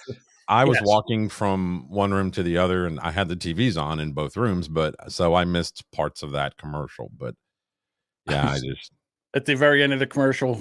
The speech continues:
Speaker 1: you know, A J gets out of the car and she gets out of the electric truck or whatever she was driving,
Speaker 2: It was
Speaker 1: and they
Speaker 2: awesome.
Speaker 1: hug, and it's like, "Oh my God, thank God. Thank God we got some, we got work," because <laughs> we have not been able to buy an acting job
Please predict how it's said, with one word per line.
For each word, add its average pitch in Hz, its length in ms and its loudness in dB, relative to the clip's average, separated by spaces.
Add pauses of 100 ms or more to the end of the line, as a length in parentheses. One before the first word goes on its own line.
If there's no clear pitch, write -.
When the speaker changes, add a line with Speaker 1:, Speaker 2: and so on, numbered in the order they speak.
Speaker 1:
you 143 100 0
know, 110 300 -2
A 127 160 0
J 123 180 0
gets 117 200 -6
out 123 160 2
of 113 60 -2
the 107 80 -6
car 117 340 0
and 113 80 -4
she 120 160 -8
gets 113 200 -4
out 110 160 2
of 104 140 -2
the 104 260 -6
electric 107 500 -4
truck 110 340 -2
or 104 60 -4
whatever 101 240 0
she - 120 -12
was 101 120 -8
driving, 104 420 -2 (380)
Speaker 2:
It 80 80 -4
was - 80 0
Speaker 1:
and 123 80 0
they 113 140 0
Speaker 2:
awesome. - 140 -2
Speaker 1:
hug, 127 260 4 (420)
and 127 120 0
it's 123 120 -2
like, 135 180 4
"Oh 320 140 10
my 214 180 8
God, 196 320 4
thank 311 300 2
God. 208 420 2 (380)
Thank 294 220 2
God 202 200 6
we 196 100 6
got 196 220 6
some, 180 260 -2
we 170 120 0
got 170 240 6
work," 160 440 4 (320)
because 147 480 0
<laughs> - 60 -20
we 180 160 6 (100)
have 151 240 2
not 147 200 4
been 139 120 2
able 139 180 2
to 131 60 6
buy 139 300 6
an 127 100 2
acting 123 360 0
job 110 320 0